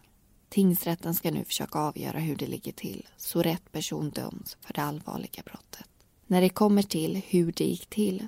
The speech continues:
när Arne miste livet motsäger fynden från obduktionen och brottsplatsen Johans historia helt. Hasses uppgifter däremot passar väl ihop på flera punkter.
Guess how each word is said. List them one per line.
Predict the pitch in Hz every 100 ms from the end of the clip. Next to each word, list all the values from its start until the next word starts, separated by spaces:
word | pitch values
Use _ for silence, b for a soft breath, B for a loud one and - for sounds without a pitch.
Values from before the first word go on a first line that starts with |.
| -
när | 180 185 180
Arne | - 156
miste | - - -
livet | - - - - _ - -
motsäger | 208 202 180 - 202 190 185
fynden | 180 170 165 165 170
från | 165 175
obduktionen | 175 175 180 - 196 190 180 185 185
och | -
brottsplatsen | 185 196 180 - 165 170 - 160 156 -
Johans | - 180 165 147 147 -
historia | 185 - 151 143 143
helt. | 185 - 90 - _ _ _ _ B B B
Hasses | - 226 - 220 208
uppgifter | 208 - 170 -
däremot | 175 165 - 160 131 -
passar | - 170 175
väl | 165 165 180
ihop | 165 170 170
på | 180
flera | - 190 185
punkter. | 180 180 165 - 180 185